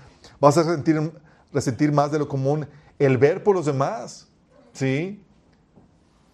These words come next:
O el compartir atención con otras personas, chicos. Pues, tu papá solamente te ponía atención a ti y demás, y ahora, pues, <laughs> eres uno más de la familia, ¿sí? Y a veces el, el pastor,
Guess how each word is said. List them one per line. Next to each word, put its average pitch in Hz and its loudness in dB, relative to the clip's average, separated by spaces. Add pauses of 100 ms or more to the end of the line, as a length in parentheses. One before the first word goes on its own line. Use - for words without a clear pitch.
(140)
O 170 6
el 170 -4
compartir 185 0
atención 214 -2
con 185 -6
otras 214 -2
personas, 226 -10
chicos. 262 -20 (460)
Pues, 123 -20
tu 143 -6
papá 175 0
solamente 175 -2
te 170 -6
ponía 139 -2
atención 156 -4
a 151 -4
ti 156 -4
y 160 2
demás, 151 -2
y 151 0
ahora, 156 -2
pues, 127 -8 (480)
<laughs> - -16
eres 170 2
uno 202 2
más 196 -2
de 202 2
la 185 -2
familia, 190 -2 (260)
¿sí? 147 -2 (1300)
Y 123 0
a 147 2
veces 175 -2
el, 170 0 (140)
el 127 0
pastor, 165 -4